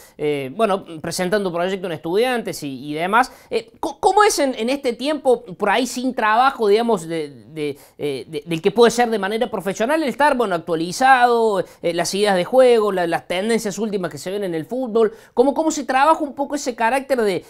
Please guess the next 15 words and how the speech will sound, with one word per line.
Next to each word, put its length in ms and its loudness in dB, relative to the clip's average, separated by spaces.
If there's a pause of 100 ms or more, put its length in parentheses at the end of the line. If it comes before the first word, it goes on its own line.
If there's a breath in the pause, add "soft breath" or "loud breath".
(140 loud breath)
eh, 280 -4 (100)
digamos, 240 4
de 40 0
estar 180 2
al 140 0
día 200 4
a 40 0
día 180 0
en 80 -2
cuestiones, 500 -2
bueno, 380 0 (240)
técnicas 460 0
en 80 -6
este 140 -8
caso? 120 -6